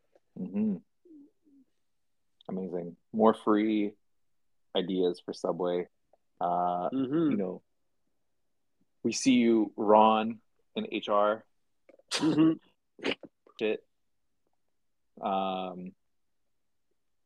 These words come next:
Speaker 1: feel free to just
Speaker 2: I know
Speaker 1: take it,
Speaker 2: there's
Speaker 1: whatever, bro. <laughs>
Speaker 2: there's been many a boardroom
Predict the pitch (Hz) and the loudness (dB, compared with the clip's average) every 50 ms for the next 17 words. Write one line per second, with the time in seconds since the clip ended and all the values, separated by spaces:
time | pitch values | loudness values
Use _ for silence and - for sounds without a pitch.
0 | _ _ _ _ - - 107 95 - - 101 98 92 87 92 92 147 160 165 165 | _ _ _ _ -10 -8 -8 -6 -4 -2 -2 0 0 -2 0 0 2 4 4 6
1 | 185 175 190 175 92 85 87 87 87 85 87 82 - - - 87 - _ _ _ | 6 6 4 4 2 0 -4 -6 -6 -6 -6 -6 -6 -8 -8 -10 -12 _ _ _
2 | _ - - - 208 - - 370 359 - - 269 - _ - - 156 143 131 147 | _ 0 4 4 6 6 6 2 2 2 -6 -16 -16 _ -4 -2 -2 -2 0 0
3 | 165 156 151 143 139 143 151 160 165 156 143 135 123 110 135 135 143 143 131 135 | 0 2 2 2 0 0 2 2 2 2 2 0 0 0 2 2 2 2 2 2
4 | 135 135 131 131 123 123 | 0 0 -2 -2 -4 -8